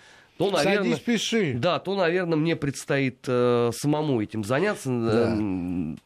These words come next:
Speaker 1: потому что, ну, смотреть на это, в принципе, конечно, очень тяжело.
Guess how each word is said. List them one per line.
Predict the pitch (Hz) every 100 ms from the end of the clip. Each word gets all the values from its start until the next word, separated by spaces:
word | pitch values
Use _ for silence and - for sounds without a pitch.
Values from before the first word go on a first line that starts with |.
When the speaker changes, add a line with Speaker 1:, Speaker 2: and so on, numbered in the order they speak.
| _
Speaker 1:
потому | - 127 160
что, | 147 -
ну, | 143 151 -
смотреть | - 147 156 - 214 143
на |
это, | 143 151 135
в | -
принципе, | 151 180 - -
конечно, | 131 135 -
очень | 135 -
тяжело. | 117 117 113 151 147 -